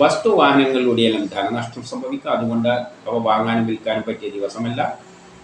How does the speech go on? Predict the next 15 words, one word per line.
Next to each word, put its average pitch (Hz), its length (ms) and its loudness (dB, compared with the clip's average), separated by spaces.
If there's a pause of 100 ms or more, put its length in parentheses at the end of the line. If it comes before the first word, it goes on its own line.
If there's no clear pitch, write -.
(160)
വീട് 143 260 6
നിർമ്മാണത്തിനെല്ലാം 113 760 0
ചെറിയ 95 240 -4
തടസ്സങ്ങൾ 101 420 -6 (500)
കാണുന്നു. 92 300 -2 (1900)
പുണർത്തം 196 460 4
നക്ഷത്രത്തിൽ 170 520 2
ജനിച്ചവർക്ക് 147 540 4
വളരെ 131 320 4
നല്ല 131 120 2 (100)
ദിവസമാണ്. 131 380 -2 (100)
വ്യക്തിപരമായി, 120 680 -2
ആരോഗ്യപരമായി, 117 680 -2 (140)
കുടുംബപരമായി, 113 680 0 (100)
സാമ്പത്തികപരമായി, 110 800 -4